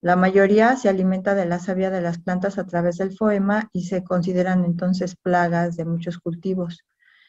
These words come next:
Cuando son jóvenes, eh, las ninfas buscan un sitio donde introducir su estilete y ahí permanecen sin moverse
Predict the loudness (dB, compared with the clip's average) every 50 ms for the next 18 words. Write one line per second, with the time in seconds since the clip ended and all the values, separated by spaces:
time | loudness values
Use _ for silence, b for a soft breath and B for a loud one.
0 | b b _ _ _ 4 4 4 4 4 4 6 6 6 6 4 2 0 2 2
1 | 2 2 2 2 2 2 2 0 0 0 0 -2 -2 -4 -10 -14 _ -2 0 2
2 | 2 2 2 2 2 2 2 0 0 0 -2 0 0 0 0 0 -2 -6 -10 -4
3 | -4 -2 0 0 0 -2 -4 -6 -6 0 0 2 2 2 0 0 -2 -4 -4 -2
4 | -2 -2 -2 -2 -4 -6 -6 -6 -6 -6 -6 -6 -4 -4 -2 0 0 -2 -2 -4
5 | -4 -4 -2 2 2 4 4 2 2 2 2 2 2 2 0 0 0 -2 -4 -8
6 | -8 -6 -2 -2 0 0 0 0 0 -2 -4 -4 -6 -6 -6 -8